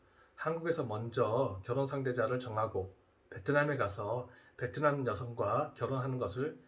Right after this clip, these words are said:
추천합니다. 그리고 베트남 여성과 결혼을 하고 싶어서 베트남 여자친구를 만들고 싶은데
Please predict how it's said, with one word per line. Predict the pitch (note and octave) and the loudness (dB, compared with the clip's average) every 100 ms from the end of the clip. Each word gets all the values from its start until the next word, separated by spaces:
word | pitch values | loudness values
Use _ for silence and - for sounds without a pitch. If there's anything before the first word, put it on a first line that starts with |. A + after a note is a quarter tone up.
| _ | _
추천합니다. | - - E3 C3 A#2 G2+ A#2+ F3 - - _ _ | -16 -4 -2 0 0 4 4 4 -4 -20 _ _
그리고 | B2 C3+ C3 C3+ B2+ F#2 | 0 6 8 8 4 0
베트남 | A#2+ C3+ D3+ C3 | -4 2 2 2
여성과 | G#2 B2+ A#2 A2+ D3 - | 0 0 2 2 2 -2
결혼을 | - B2 C3+ C3+ | -2 0 2 2
하고 | D#3 | 0
싶어서 | D#3 C#3 B2 G2+ G2 - _ | 0 -4 -4 -4 -8 -14 _
베트남 | - - C3 C#3+ | -14 -4 2 2
여자친구를 | A#2+ C#3 - A#2+ A#2+ D3 G#2 G#2 | 2 0 -2 0 4 4 2 -4
만들고 | A2+ B2+ D3 | -2 0 0
싶은데 | - C3 G#2+ G#2 C3 G2 | -2 -6 -2 0 0 -2